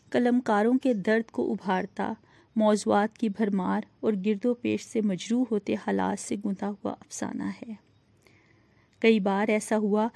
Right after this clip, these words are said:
कि क्लीशे का लेबल लगाकर हमारे जदीद तनकीद निगारों ने हसास तख्लीक कारों को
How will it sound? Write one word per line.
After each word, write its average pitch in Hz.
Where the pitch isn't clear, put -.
कि 254
क्लीशे 254
का 302
लेबल 254
लगाकर 233
हमारे 226
जदीद 220
तनकीद 226
निगारों 196
ने 208
हसास 202
तख्लीक 214
कारों 196
को 214